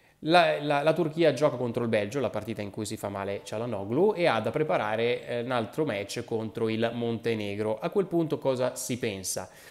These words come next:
L'Inter pensa che la Turchia, una volta stabilito l'infortunio di Cialanoglu,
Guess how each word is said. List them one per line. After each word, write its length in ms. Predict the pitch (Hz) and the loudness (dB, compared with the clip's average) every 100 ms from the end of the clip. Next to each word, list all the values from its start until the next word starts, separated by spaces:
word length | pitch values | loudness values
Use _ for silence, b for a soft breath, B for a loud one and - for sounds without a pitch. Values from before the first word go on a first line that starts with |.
| B B B B | B B B B
L'Inter 500 | 151 170 160 190 - | 4 4 4 2 4
pensa 340 | 156 120 113 | 2 2 0
che 100 | 110 | -2
la 100 | 110 | -2
Turchia, 560 | 110 190 156 139 147 165 | 0 0 0 2 4 4
una 180 | 123 107 | 4 2
volta 300 | 117 123 110 | 2 2 0
stabilito 480 | - 107 120 139 113 | -4 -4 0 0 0
l'infortunio 520 | 110 101 113 143 110 | -6 -4 -4 -2 -2
di 100 | 107 | -4
Cialanoglu, 720 | - 190 196 104 104 139 156 | 0 0 2 -2 0 0 0